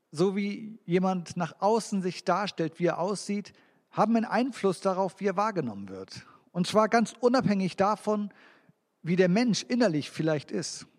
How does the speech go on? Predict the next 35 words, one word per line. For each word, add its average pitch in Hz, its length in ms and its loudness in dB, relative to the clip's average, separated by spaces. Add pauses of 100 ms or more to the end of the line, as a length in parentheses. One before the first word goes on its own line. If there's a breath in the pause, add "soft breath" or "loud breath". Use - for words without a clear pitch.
(400)
Unabhängig 190 460 2
davon, 202 520 0 (320 loud breath)
wie 170 120 0
seine 185 260 2
Persönlichkeit 190 1120 -2
vielleicht 190 240 -6
ist, 190 160 -8
wie 202 80 -6
es 170 80 -10
in 220 280 -4
ihm 202 220 -6
aussieht, 190 380 -6
wie 190 80 -8
es 165 60 -10
in - 100 -14
seinem 180 160 -2
Herzen 185 440 -6
aussieht, 170 460 -8
was 170 160 -6
er - 60 -6
eigentlich 185 240 -4
so 196 100 -2
für 190 160 -2
ein 190 140 -4
Typ - 260 0
ist, 196 260 -4 (460 loud breath)
können 220 460 -2 (120)
Kleider 226 640 0 (440 loud breath)
den 180 280 -4
Eindruck, 226 480 0
den 208 140 -4
jemand 185 540 -2 (320)
erweckt, 160 560 -4
nach 180 160 -2
außen 185 640 -4